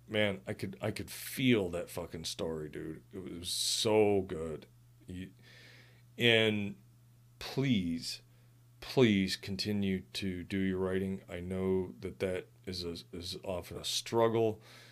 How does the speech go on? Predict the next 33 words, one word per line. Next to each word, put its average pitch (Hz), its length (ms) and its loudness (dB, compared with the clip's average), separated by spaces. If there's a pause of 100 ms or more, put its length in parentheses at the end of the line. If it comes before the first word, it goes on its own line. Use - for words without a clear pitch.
(380)
with - 160 -8
all 98 200 2
the 78 260 -10 (300)
pressure 113 460 2
and 87 140 -2
stress 107 680 2
of 71 240 -10
the 76 140 -10 (460)
work 104 420 -2
days 104 520 4
and 95 80 -6
everything 98 280 -2
else 95 220 0
we 90 80 -4
have 90 140 -6
going 92 200 -2
on. 90 260 -6
But - 120 -14
man, 98 380 0 (920)
I 80 280 -6
told 120 300 2
King 113 220 -2
Dinosaur 101 760 2
earlier 98 420 2
today 85 500 -4 (560)
that 87 320 -2
you 90 120 -6
might 101 240 0
think 117 280 4
that 101 140 -2
that 101 160 2
was 87 160 -8
just - 360 -6